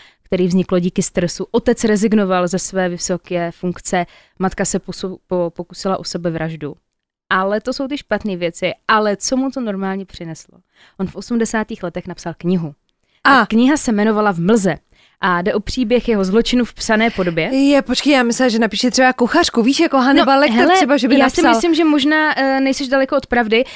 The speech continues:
Speaker 1: On napsal tady tu knížku. Eh, knížka byla vyprodaná po celém Japonsku, protože Japonci byli naprosto hladoví po těch detailech toho zločinu.
Speaker 2: Doslova.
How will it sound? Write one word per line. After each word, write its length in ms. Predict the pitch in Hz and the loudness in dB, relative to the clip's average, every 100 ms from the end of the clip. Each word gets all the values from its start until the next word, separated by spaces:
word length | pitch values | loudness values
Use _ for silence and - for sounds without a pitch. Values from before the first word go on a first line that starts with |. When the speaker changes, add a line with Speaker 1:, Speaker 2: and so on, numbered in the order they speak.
| - - | -12 -4
Speaker 1:
On 100 | 233 | -2
napsal 260 | 240 - 269 | 0 -2 -2
tady 180 | 262 | 0
tu 80 | 262 | -2
knížku. 520 | 269 240 220 - 302 466 - - _ | -2 -4 -4 -2 -2 -2 -8 -20 _
Eh, 180 | 220 220 | -2 0
knížka 320 | 247 233 240 | -2 -2 0
byla 160 | 247 | 2
vyprodaná 640 | 220 269 285 311 262 233 214 | 2 2 4 4 4 2 2
po 100 | 254 | -2
celém 280 | - 254 240 | 0 2 4
Japonsku, 600 | 196 196 196 - 302 392 | 2 -2 -4 -4 -6 -6
protože 340 | - 226 214 214 | -4 -2 0 0
Japonci 340 | 202 214 202 | 0 -2 -2
byli 140 | 214 208 | -2 -2
naprosto 380 | 202 208 - | -2 -4 -2
hladoví 420 | 196 214 208 196 190 | 0 0 0 0 -2
po 120 | 196 | -4
těch 160 | 190 185 | -6 -2
detailech 440 | 196 196 180 175 | -2 0 0 -2
toho 240 | - 180 | -2 -4
zločinu. 280 | 180 175 202 | -2 -2 0
Speaker 2:
Doslova. 420 | 190 180 208 185 | 2 2 2 2